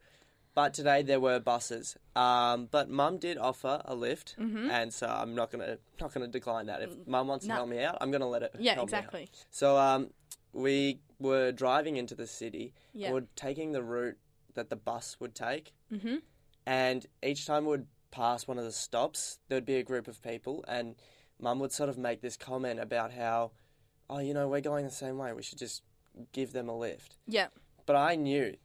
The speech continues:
Speaker 1: that she would never just pull over and,
Speaker 2: And
Speaker 1: uh,
Speaker 2: say,
Speaker 1: offer and say,
Speaker 2: "Just
Speaker 1: "Hey,"
Speaker 2: become an Uber?" Like,
Speaker 1: Yeah, exactly.
Speaker 2: yeah,
Speaker 1: Just
Speaker 2: yeah.
Speaker 1: become an Uber.
Speaker 2: <laughs> Pretty much.
Speaker 1: Yeah. And I could tell it was just, like, a gesture that she was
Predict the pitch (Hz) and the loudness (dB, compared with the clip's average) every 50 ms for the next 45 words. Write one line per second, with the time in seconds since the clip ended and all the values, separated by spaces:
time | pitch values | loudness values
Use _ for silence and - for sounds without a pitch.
0 | _ _ _ - 120 - - - - 143 139 135 135 127 120 120 120 123 123 123 | _ _ _ -6 -6 -4 -4 -2 0 0 2 2 2 0 0 0 2 2 2 2
1 | 120 123 117 117 110 110 _ _ _ _ - - 123 - - _ _ _ - 143 | 4 2 2 2 2 -2 _ _ _ _ -12 -10 -10 -10 -12 _ _ _ -6 -2
2 | 135 131 127 123 120 120 120 117 110 117 117 117 113 110 - - _ _ _ _ | 0 2 4 4 4 4 2 2 -2 -4 -6 -6 -6 -8 -12 -16 _ _ _ _
3 | - 220 208 - - - 202 190 185 - - 139 131 - - 120 117 117 113 - | -10 -6 -2 2 2 2 2 0 -2 0 0 0 0 0 -4 -6 -6 -6 -8 -8
4 | - 113 - 233 - 127 120 123 123 - 214 220 220 202 190 185 196 208 254 294 | -6 -6 -6 -6 -2 0 0 0 2 2 0 0 0 -2 -2 -2 -2 -2 -2 -2
5 | 302 240 202 185 170 135 160 160 135 127 123 120 135 151 170 - 156 143 131 120 | -2 -2 -2 -2 -2 0 0 0 0 0 -2 -2 -2 -2 -2 -2 -4 -4 -2 -2
6 | 147 - 131 202 202 196 185 - 135 135 135 127 127 131 131 135 131 - - - | -2 -4 -4 -4 -2 -2 0 0 0 0 0 0 0 2 2 2 2 2 4 6
7 | 277 269 277 - 302 277 311 - - - 466 494 403 - - - 262 240 226 208 | 4 4 4 6 4 4 4 2 -2 -2 -2 -2 -2 -4 -4 -2 -2 0 -2 -2
8 | 196 214 254 - 277 254 - - - - - 190 196 170 127 123 - - - - | -2 -4 -4 -6 -8 -12 -14 -14 -10 0 4 6 6 6 6 4 0 -8 -18 -20
9 | _ _ - - - - 143 147 151 151 151 143 - - - _ _ _ _ - | _ _ -20 -4 2 4 6 6 6 6 4 0 -6 -10 -18 _ _ _ _ -2
10 | 131 139 143 143 147 - - 165 170 160 165 170 147 135 151 143 147 135 123 131 | 0 0 0 -2 -6 -4 -2 -2 0 0 -2 -4 -4 -4 -2 -2 0 0 2 2
11 | 123 117 131 135 147 147 - - 151 147 143 143 135 120 123 107 104 - - - | 2 4 4 4 4 4 0 0 2 4 6 6 4 4 2 0 0 -2 -2 2
12 | 135 131 127 123 123 120 117 107 - - | 2 4 4 4 2 0 0 -4 -10 -14